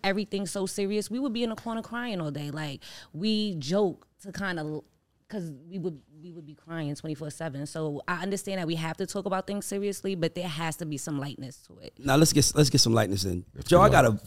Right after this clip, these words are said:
Speaker 2: a, I got a clip that's going viral right now. There's a lot of people on my ass about it.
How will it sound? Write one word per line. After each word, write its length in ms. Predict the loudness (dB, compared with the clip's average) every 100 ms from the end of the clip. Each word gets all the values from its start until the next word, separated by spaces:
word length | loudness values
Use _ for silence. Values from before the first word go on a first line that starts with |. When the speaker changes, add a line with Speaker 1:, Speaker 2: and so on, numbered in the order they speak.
| 2
Speaker 2:
a, 40 |
I 20 | 4
got 120 | 4
a 40 |
clip 220 | 4 2
that's 100 | 4 2
going 220 | 2 4
viral 320 | 2 2 2
right 160 | 0 0
now. 180 | 0
There's 140 | -2 0
a 40 |
lot 140 | 0 0
of 60 | 0
people 220 | 0 2
on 80 | 2
my 140 | 2
ass 220 | 2 2
about 240 | 2 2
it. 120 | 0